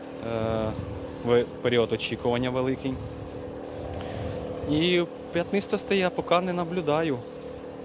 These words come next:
Мені сподобалось. Тому що я перед цим знав хороший препарат від п'ятнистості, тільки Луна Сенсейшн, а вона дуже дорога. Тобто, дякую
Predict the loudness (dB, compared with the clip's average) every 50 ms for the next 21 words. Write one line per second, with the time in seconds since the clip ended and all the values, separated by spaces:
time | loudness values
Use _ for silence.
0 | -6 -2 0 0 2 0 0 0 2 2 4 6 4 6 6 4 4 4 4 2
1 | 0 -6 -10 -10 -12 -12 -10 -10 -10 -10 -10 -10 -10 -10 -10 -10 -10 -10 -10 -10
2 | -10 -10 -10 -8 -8 -8 -8 -6 -4 -2 0 2 2 2 2 2 2 2 4 4
3 | 4 4 4 2 0 0 0 0 0 0 0 0 0 0 0 2 2 2 2 2
4 | 2 2 2 2 2 0 -2 -2 0 0 0 2 2 4 4 4 2 2 -2 -2
5 | -4 -2 -2 -2 -2 -2 -2 -4 -4 -6 -10 -6 -4 -4 -2 0 0 0 0 -2
6 | -6 -8 -8 -4 0 2 4 4 6 4 4 4 2 0 0 0 0 0 0 0
7 | -2 -2 -2 0 0 2 2 0 0 0 0 0 0 2 2 2 4 4 4 4
8 | 2 2 0 -2 -6 -8 -10 -10 -10 -10 -10 -10 -10 -10 -10 -10 -10 -10 -10 -10
9 | -10 -8 -8 -8 -8 -8 -8 -8 -8 -6 -6 -6 -6 -6 -6 -6 -6 -4 -4 -4
10 | -4 0 2 4 4 4 4 4 4 4 4 2 -4 -10 -12 -12 -12 -12 -12 -12
11 | -12 -12 -12 -12 -12 -12 -12 -12 -12 -12 -12 -10 -10 -4 0 4 4 4 4 4
12 | 2 2 2 2 2